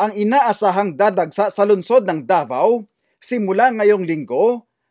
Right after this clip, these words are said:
para sa ikatatlumput-apat na edisyon ng Kadayawan Festival.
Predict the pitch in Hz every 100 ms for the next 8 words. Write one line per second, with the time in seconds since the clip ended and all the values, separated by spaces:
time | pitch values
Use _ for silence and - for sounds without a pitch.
0 | _ 175 220 233 226 202 202 214 180 190
1 | 175 185 - 196 196 240 - 196 160 -
2 | 139 190 233 233 _ _ _ _ 214 240
3 | 208 202 202 226 226 196 214 202 196 185
4 | 214 220 269